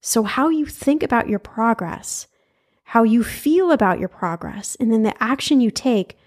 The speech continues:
is far more important than the actual act of knowing what to do with your money. I hope that makes sense. So it's my belief that the entire money system was created for us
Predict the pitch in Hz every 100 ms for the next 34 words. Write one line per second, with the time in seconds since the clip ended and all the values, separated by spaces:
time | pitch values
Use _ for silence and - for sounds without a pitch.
0 | _ _ _ - 220 - 240 269 359 349
1 | 339 311 233 247 214 214 202 202 190 -
2 | 240 - 240 208 - 202 208 - - 214
3 | 208 202 190 185 196 214 - 202 - 202
4 | 185 180 185 170 - 180 175 160 - -
5 | _ _ _ _ _ _ _ _ _ -
6 | 226 247 208 190 170 - - - - -
7 | - _ _ _ _ _ _ _ _ _
8 | - 247 262 254 269 339 349 240 214 208
9 | - 196 180 175 - _ _ _ _ _
10 | - 240 233 226 - 254 311 302 240 220
11 | 226 214 - 196 - 185 185 190 196 247
12 | - - 240 208 214 220 226 233 - 214
13 | - 185 180 - -